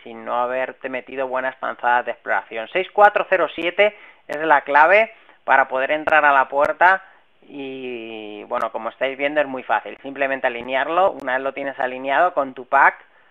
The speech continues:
eh, pues bueno, lo único que tienes que hacer es introducir el, el código y así ya poder entrar a la habitación. Y en la habitación, como siempre he dicho, en la sala de mantenimiento, casualmente,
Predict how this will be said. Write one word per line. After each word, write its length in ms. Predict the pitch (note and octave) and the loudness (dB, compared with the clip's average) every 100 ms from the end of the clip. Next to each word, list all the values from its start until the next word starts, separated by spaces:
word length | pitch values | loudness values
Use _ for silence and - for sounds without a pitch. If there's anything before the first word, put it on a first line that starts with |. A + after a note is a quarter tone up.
| _ _ B2+ | _ _ -14
eh, 920 | A#2+ A#2+ A2+ A2 G#2+ G#2 G#2 G2+ F#2+ | -8 -6 -6 -6 -8 -10 -10 -14 -12
pues 140 | G#2+ | -12
bueno, 220 | G#2+ A2 G2+ | -8 -8 -6
lo 160 | G#2 | -8
único 220 | A2+ A#2 | -10 -8
que 40 | A#2+ | -8
tienes 240 | B2 B2 | -8 -8
que 80 | A#2+ | -8
hacer 200 | A2+ A#2+ | -6 -6
es 180 | C3 - | -6 -8
introducir 580 | B2 - G#2+ G#2 - A2 | -14 -10 -10 -10 -12 -8
el, 300 | A2+ G#2+ G#2 | -8 -8 -12
el 160 | A2+ | -12
código 520 | - A2+ A#2+ B2+ C#3+ - _ _ _ | -8 -8 -8 -8 -8 -10 _ _ _
y 100 | - | -10
así 260 | A#2 - A#2+ | -10 -10 -10
ya 160 | A#2 A#2 | -8 -6
poder 300 | A2+ A2+ A2 | -6 -6 -8
entrar 420 | A2+ A2 A2 A#2 | -10 -2 0 0
a 80 | A2+ | -2
la 80 | |
habitación. 680 | G#2+ G#2+ A#2 - A#2 B2 D3 _ _ _ _ _ | -4 -8 -10 -8 -8 -8 -10 _ _ _ _ _
Y 160 | E3 | -6
en 100 | F3 | 0
la 80 | E3+ | 2
habitación, 600 | E3+ E3+ D3 F3+ F3+ G3 | 2 0 -2 0 -2 0
como 280 | F#3 D#3+ D#3 | -2 -2 -4
siempre 340 | - E3+ D#3 | -4 -4 0
he 40 | C#3 | -2
dicho, 260 | D3+ - | -2 -6
en 80 | F3 | -2
la 120 | C3+ - | -2 0
sala 200 | C#3 D3+ | 2 2
de 60 | |
mantenimiento, 760 | C#3+ C3 B2 A#2 A#2 B2+ D3+ E3 | 0 -4 -10 -12 -10 -10 -8 -6
casualmente, 800 | A#2+ - B2 A#2+ C3 D3 E3 | -6 -4 -4 -4 -8 -4 -6